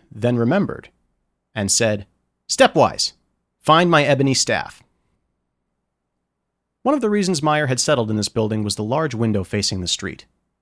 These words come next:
Now he watched, horrified, as Stepwise passed through the window and kept going. "He must have left the staff at work," Meyer thought. There would be a trail of mana right from his house to the workroom. He waited until Stepwise returned with the ebony staff,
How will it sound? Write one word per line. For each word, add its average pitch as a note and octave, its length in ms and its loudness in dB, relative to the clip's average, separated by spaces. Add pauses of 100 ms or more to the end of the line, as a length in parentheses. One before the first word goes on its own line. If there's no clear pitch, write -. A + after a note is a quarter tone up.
(540)
Now C#3 200 2
he C3 100 2
watched, G#2 460 0 (180)
horrified, E2 540 -2 (180)
as - 180 -2
Stepwise A#2+ 460 0
passed - 360 -6
through D#3 120 -4
the B2+ 80 -2
window A2+ 380 -2
and F#2 100 -8
kept - 300 -8
going. G#2+ 320 -4 (920)
"He D#3 160 0
must A2+ 220 2
have G#2 140 -6
left G#2 160 -6
the - 80 -2
staff - 340 -2
at C#3+ 80 -6
work," D#3+ 360 2 (200)
Meyer - 220 -8
thought. - 320 -14 (1500)
There C3+ 80 0
would D3 100 0
be C#3+ 120 0
a - 160 -4
trail C#3 200 0
of A#2+ 80 0
mana D3 280 2
right B2+ 260 -2
from D#3 120 -2
his D#3 120 0
house D#3 220 0
to - 100 -4
the F3 80 0
workroom. G3+ 540 -2 (1700)
He E3+ 120 0
waited F#3 240 4
until E3 200 0
Stepwise C#3+ 480 2
returned A#2 420 -2
with G2 100 -8
the G#2 100 -2
ebony G2+ 240 -4
staff, F#2+ 420 -6